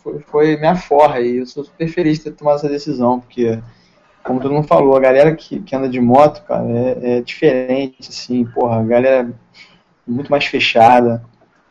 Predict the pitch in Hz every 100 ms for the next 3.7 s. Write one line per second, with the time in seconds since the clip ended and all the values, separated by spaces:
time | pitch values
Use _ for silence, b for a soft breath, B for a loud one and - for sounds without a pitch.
0 | _ - 151 139 139 143 127 123 123 -
1 | 131 120 113 - - _ 143 123 131 123
2 | 123 131 127 127 139 123 120 117 127 120
3 | 117 113 120 113 120 127 131